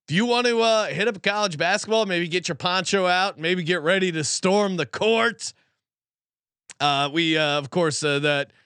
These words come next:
hilarious, uh, single guy storming the court at Detroit Mercy. That was great. I mean, that could be you in person. You can't storm the court, uh, watching the game at home. That's why you gotta sign up over at game time dot co.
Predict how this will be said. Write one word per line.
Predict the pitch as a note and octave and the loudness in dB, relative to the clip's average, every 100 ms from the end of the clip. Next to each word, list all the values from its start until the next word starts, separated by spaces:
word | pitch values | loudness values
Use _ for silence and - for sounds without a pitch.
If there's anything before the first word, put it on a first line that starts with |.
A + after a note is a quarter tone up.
| _ - | _ -6
hilarious, | D3 E3 E3+ E3 D3+ - | 0 2 2 0 -2 -2
uh, | D#3 C3+ | -2 -2
single | - F#3 F3 D#3+ D3+ | -2 -2 0 0 0
guy | C3+ C#3+ C#3+ D3+ | 0 0 0 -2
storming | C#3+ - D#3+ D3 | -6 -4 -4 -2
the | B2+ | -6
court | A2+ D3+ D#3 D3 - _ _ _ _ - | -4 -2 -2 -2 -10 _ _ _ _ -4
at | D3 | -2
Detroit | C#3+ - F3+ E3+ | -4 -2 0 0
Mercy. | D3 D#3 D#3 E3+ D#3 | 0 -2 0 0 2
That | C3+ D3 | 0 0
was | D3 C3 | -4 -6
great. | C#3+ C#3 D3 | -2 0 0
I | |
mean, | D#3+ E3+ | -2 0
that | A#3+ C4+ | -2 -2
could | B3 | -4
be | B3+ | -2
you | G3+ C4 A#3+ | 0 0 0
in | F3 G#3 | 0 -2
person. | C3 F3+ C#4 - B2 - _ _ _ _ | -2 -2 -2 -2 -6 -10 _ _ _ _
You | - | -6
can't | G#3+ C#4 B3+ | -2 -2 -2
storm | - B3+ B3 | 0 2 2
the | G3+ | -2
court, | - G3 F#3+ D#3+ - | 0 2 2 -2 -4
uh, | D3+ C#3+ C#3 C3 | 0 0 0 -2
watching | D3+ D#3 D#3 | -2 -2 -4
the | C#3 | -4
game | C#3 C#3+ C3+ | 0 0 -2
at | A#2 B2 | -4 -4
home. | F#2+ C#3+ D#3 | -4 -4 -4
That's | C#3 E3 | -4 -2
why | F3 | -2
you | D#3+ | -2
gotta | C3+ | -4
sign | A#2 C3+ B2+ B2+ | -6 -2 -2 -2
up | B2+ - | -6 -6
over | B2+ A#2+ | -4 -4
at | A2 | -4
game | C#3 C#3 | -6 -2
time | D3+ C3+ | -4 -2
dot | B2+ A#2+ | -4 -4
co. | C3+ F3 A#3+ | -2 0 0